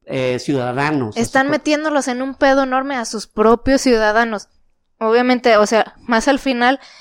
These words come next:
Speaker 2: quisiera yo al menos, eh, eh, meter un poco las, lo, las cosas que dicen en contra de Israel como para desglosarlas un poquito y, y dar a entender, pues, que no estamos, o sea, no estamos ciegamente a favor de Israel, o sea,
Speaker 1: O sea,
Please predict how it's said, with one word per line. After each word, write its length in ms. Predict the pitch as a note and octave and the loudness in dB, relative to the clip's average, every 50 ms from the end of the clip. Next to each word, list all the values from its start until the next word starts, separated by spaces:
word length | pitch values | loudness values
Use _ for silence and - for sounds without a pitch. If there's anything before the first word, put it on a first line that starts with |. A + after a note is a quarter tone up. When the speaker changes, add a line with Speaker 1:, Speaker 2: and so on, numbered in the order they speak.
| - _ - | -20 _ -8
Speaker 2:
quisiera 400 | - A3+ - A#3+ A3+ A#3 B3 B3 | -8 -6 0 0 2 2 2 2
yo 180 | A3+ A#3 A#3 | 2 2 2
al 100 | A#3 A#3+ | 2 2
menos, 380 | A#3 A#3 A#3 A#3 A#3+ B3 A#3+ - - - | 0 -2 -4 -2 -4 -4 -4 -6 -8 -6
eh, 240 | G#3 G3+ G3+ G3+ - | -4 -2 -2 -2 -2
eh, 460 | - G3+ G3+ G3+ G3+ F#3+ G3 G3 - _ - - - - _ _ _ _ _ - | -2 -2 0 0 -2 -2 -4 -8 -16 _ -20 -20 -20 -20 _ _ _ _ _ -2
meter 340 | G#3 G#3+ G#3+ - A#3 A#3 A#3 | -2 -2 0 2 2 4 4
un 120 | B3 B3 | 2 2
poco 300 | A3+ B3+ B3 A#3 - B3 | 0 0 0 0 2 2
las, 300 | B3 B3 A3 G#3+ G#3 - - _ - | 4 4 4 2 0 -4 -12 _ -10
lo, 360 | G3 G#3 G3+ G3+ G#3 G#3 G#3 | -6 -2 -2 -2 0 0 0
las 160 | G#3 G#3+ G#3 | 0 -2 -2
cosas 260 | - A#3+ A3+ C4 - | -2 -4 -4 -4 -2
que 80 | - C4 | 0 0
dicen 240 | C4 B3 C4+ C4 B3 | 0 2 0 0 -2
en 140 | A#3+ A3+ G#3+ | -2 -2 0
contra 500 | A3+ A3+ A3+ G#3+ B3+ B3+ B3+ B3+ B3 A3+ | -2 -2 0 0 0 2 4 4 2 2
de 200 | G#3+ A3 G#3+ G#3+ | 2 2 2 2
Israel 340 | G#3 G3+ G#3+ G#3+ G#3+ A3 A3 | 2 2 2 4 2 2 2
como 220 | - C4 B3 A3 | 2 0 0 2
para 180 | - G#3+ G#3 G#3 | 2 2 2 2
desglosarlas 760 | G3+ G#3 G#3 G3 G3+ G3+ G#3 G3+ A#3 A3 G#3+ B3 B3+ B3 - | 0 -4 -4 -2 0 0 2 2 2 2 4 4 2 2 0
un 120 | C4+ B3+ | -4 -2
poquito 480 | - C#4 C4 - - C4+ - - D#4 F4 _ - - - - - - | -2 -2 -2 -2 -6 -10 -6 -6 -6 -6 _ -14 -20 -20 -20 -16 -12
y, 180 | - G#3+ G#3+ - | -10 -10 -8 -6
y 220 | G3+ G#3 G#3 G#3 G3+ | -4 0 0 0 2
dar 220 | G#3 G#3 G#3 G#3+ | 2 2 2 2
a 60 | A#3 | 2
entender, 400 | A#3+ A3+ - A3 G#3+ A3 A3 A3 | 0 -2 -8 -6 -4 -2 -4 -2
pues, 200 | - A#3 A3 - - | -2 -4 -4 -4 -6
que 80 | A#3+ | -8
no 100 | A3+ G#3+ G#3 | -8 -8 -8
estamos, 420 | G#3 _ - A#3 A3+ A3+ A3+ G#3 | -10 _ -8 -8 -8 -8 -10 -10
o 100 | G3 F#3+ | -12 -8
sea, 240 | G3+ G#3+ G3+ F#3+ - _ _ - _ _ _ _ _ _ _ _ _ - | -6 -6 -6 -6 -6 _ _ -20 _ _ _ _ _ _ _ _ _ -4
no 140 | A3 B3 | 0 0
estamos 380 | C#4+ - - D4 D4+ D#4 D4+ D4 | 0 2 2 0 2 2 0 -2
ciegamente 880 | - - C4 C4 B3+ B3 B3+ C4 C4 B3+ B3+ B3 B3 B3 A3+ - B3+ A3+ | -2 0 0 0 2 2 2 2 2 0 -2 -2 -4 -6 -4 -2 0 2
a 100 | A3+ A3 | 2 0
favor 520 | G#3 - G#3+ G#3 G3 G3 G3+ G#3+ A3 G#3 G#3 | 0 2 0 0 2 2 0 0 0 -2 -2
de 180 | G#3+ G#3+ G#3+ | -4 -4 -4
Israel, 500 | G#3 G3+ G#3+ G3 F#3+ F#3+ F3 F3+ F#3+ F#3 F3+ | -2 -4 -6 -6 -4 -2 -2 -2 -2 -2 -4
o 40 | F#3 | -6
sea, 240 | - F#3+ F3+ F#3 | -4 -4 -4 -2
Speaker 1:
O 40 | F#3 | -2
sea, 100 | F3+ G3 | -2 -2